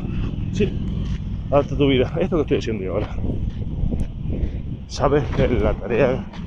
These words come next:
que tienes que hacer, da igual el tiempo que quieras aprovechar, da igual, desde que puedas hacer diez minutos de ejercicio, cinco minutos de ejercicio, no es necesariamente una hora,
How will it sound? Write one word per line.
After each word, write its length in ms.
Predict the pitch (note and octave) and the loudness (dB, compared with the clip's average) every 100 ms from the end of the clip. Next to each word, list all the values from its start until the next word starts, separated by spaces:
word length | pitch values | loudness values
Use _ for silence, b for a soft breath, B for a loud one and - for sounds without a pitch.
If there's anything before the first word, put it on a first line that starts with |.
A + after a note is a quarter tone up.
| - - - - | -4 -4 -4 -4
que 60 | - | -4
tienes 220 | A#2 A#2 | -4 -4
que 80 | - | -4
hacer, 240 | - D3 - - - - - - - - | 2 2 2 -8 -16 -20 -20 -20 -16 0
da 60 | F3 | 4
igual 260 | F#3 F3 F3+ | 4 6 4
el 100 | B2+ | 4
tiempo 280 | C#3 B2 | 0 0
que 80 | G#2+ | -4
quieras 240 | E2+ G#2 F#2+ | -4 -4 -4
aprovechar, 420 | F#2 F#2+ - A#2 - - - - - - - - - - B B B B - - - - - - - A#2 G#2+ | -4 -6 -2 -2 -4 -18 -20 -20 -20 -20 -20 -20 -18 -16 B B B B -20 -20 -20 -20 -20 -20 -18 -14 -2
da 140 | C3+ D3+ | 0 2
igual, 260 | D3 E3+ G#2+ - - - - - - - - - - B B B - | 2 2 0 -8 -12 -20 -20 -20 -20 -20 -20 -20 -20 B B B -10
desde 240 | A2+ A#2+ | -2 0
que 260 | B2+ B2+ B2 | 0 0 0
puedas 320 | - D#3 E3+ | 2 2 4
hacer 280 | D#3+ E3 C#3+ - - - B B B - E3+ | 0 -4 -6 -6 -12 -14 B B B -8 2
diez 160 | F#3+ | 4
minutos 340 | D#3 D#3+ D3+ B2 | 4 2 2 0
de 60 | |
ejercicio, 340 | A#2 - - A#2+ | 0 -2 -4 -4
cinco 300 | F#3+ F#3 E3 | -2 -2 0
minutos 280 | D#3 D3+ | 0 2
de 40 | C#3+ | 2
ejercicio, 280 | C#3 - C#3 | 2 2 0
no 80 | E3+ | 2
es 80 | |
necesariamente 1000 | G3+ G#3 - C#3 - C3+ C3 B2+ A#2 - | 2 2 0 -2 -4 -4 -2 -2 -4 -4
una 180 | A#2 G#2+ | -4 -2
hora, 240 | A2 A2 | 0 0